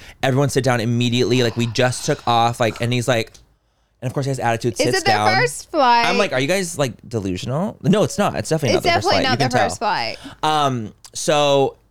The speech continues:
Speaker 1: so he's been, he gets up, like, constantly throughout the flight. He gets up and he's, like, talking to his wife so loudly. I'm like,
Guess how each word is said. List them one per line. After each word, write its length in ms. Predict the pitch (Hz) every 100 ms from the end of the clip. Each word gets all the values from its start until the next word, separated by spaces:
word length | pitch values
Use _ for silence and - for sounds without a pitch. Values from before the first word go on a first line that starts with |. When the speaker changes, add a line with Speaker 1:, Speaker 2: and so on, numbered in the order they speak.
| -
Speaker 1:
so 220 | - 151
he's 180 | 147 147
been, 160 | 180
he 320 | 135 131 151 143
gets 260 | 170 196 135
up, 160 | 135
like, 100 | 127
constantly 320 | - 127 120
throughout 160 | 120 127
the 60 | 175
flight. 160 | 156
He 80 | 131
gets 240 | 113 113
up 100 | 113
and 60 | 117
he's, 100 | 117
like, 120 | 113
talking 200 | - 120
to 60 | 131
his 100 | 127
wife 220 | 113 113 - _
so 400 | - - - 151 190
loudly. 480 | 151 117 120 101
I'm 80 | 107
like, 200 | 139 131